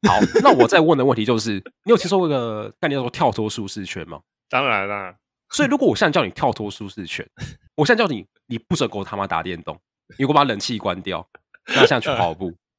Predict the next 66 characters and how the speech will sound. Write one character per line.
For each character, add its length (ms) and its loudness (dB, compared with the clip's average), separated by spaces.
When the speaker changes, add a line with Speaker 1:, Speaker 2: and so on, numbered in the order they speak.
Speaker 2:
<laughs> 460 -20
Speaker 1:
那 120 0
你 60 0
同 220 -2
意 40 0
跳 200 0
脱 200 -4
舒 180 -4
适 140 -2
圈 120 -4
这 80 -8
个 80 -4
想 160 -12
法？ 160 -20
那 100 2
你 100 2
觉 140 2
得 0 -
算， 340 0
这 120 0
算 160 2
是 40 -2
一 40 -6
个 100 0
跳 260 -2
脱 220 -8
舒 180 -14
适 160 -16
圈 220 -14
的 260 -12
概 160 -4
念 220 -12
吗？ 80 -20
Speaker 2:
我 180 0
觉 160 2
得 80 4
算 360 0
啊， 200 -2
如 100 2
果 160 -2
你 340 -6
开 220 2
始 80 -12
因 120 -4
为 100 2
这 160 -2
样 100 0
勇 220 0
于 200 -10
出 240 -6
去 220 -8
运 180 -4
动 220 -2
了， 80 -6
那 240 0
当 220 0
然 100 0
是 160 -4
跳 220 -4
脱 120 -4
舒 240 -8
适 80 -6
圈 160 -4
没 140 -4
错 280 -4
啊。 40 -8